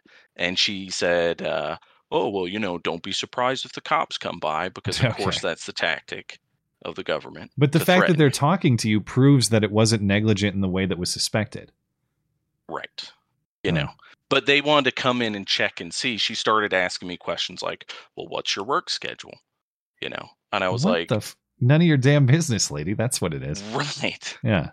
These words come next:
Speaker 1: So she's trying to see if my schedule lines up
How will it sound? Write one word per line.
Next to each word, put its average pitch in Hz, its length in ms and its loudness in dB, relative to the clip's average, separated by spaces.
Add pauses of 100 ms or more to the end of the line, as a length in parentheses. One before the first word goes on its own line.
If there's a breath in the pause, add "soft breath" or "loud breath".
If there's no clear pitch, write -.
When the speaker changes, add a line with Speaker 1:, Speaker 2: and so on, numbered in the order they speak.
(280)
Speaker 1:
So 135 160 2
she's 156 260 2
trying 135 240 2
to 113 80 2
see 110 220 -2
if 95 300 -4
my 98 260 0
schedule 95 640 -4
lines 87 460 -4
up 82 280 -4